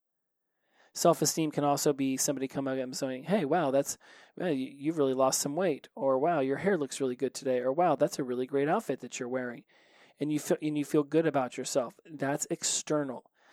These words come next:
Self-esteem is external. Now, self-worth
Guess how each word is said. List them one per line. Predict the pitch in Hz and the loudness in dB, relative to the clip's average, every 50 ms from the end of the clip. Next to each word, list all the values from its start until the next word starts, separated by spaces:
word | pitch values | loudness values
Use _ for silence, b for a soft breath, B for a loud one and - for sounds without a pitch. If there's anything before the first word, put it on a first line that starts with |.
| b b b | b b b
Self-esteem | b - - 151 156 165 156 - - 151 - - - - - - 165 147 143 139 135 131 139 185 - _ _ _ _ - | b 0 4 4 4 4 2 0 -2 0 2 2 2 0 -2 -4 -8 -6 -6 -6 -6 -8 -10 -12 -16 _ _ _ _ -14
is | 135 127 | -10 -8
external. | 139 - - - - - - - - 139 139 143 143 135 - - _ _ _ _ _ b b b b b b b b | -8 -6 -6 -6 -6 -6 -6 -6 -6 -4 -2 -2 -4 -4 -6 -10 _ _ _ _ _ b b b b b b b b
Now, | b 143 143 | b 2 2
self-worth | 139 - - 180 156 147 135 - 143 139 131 131 139 160 226 285 262 151 120 - - - - - - | 4 4 6 6 6 6 6 2 -2 -6 0 4 6 6 8 8 6 4 2 0 -4 -12 -16 -18 -20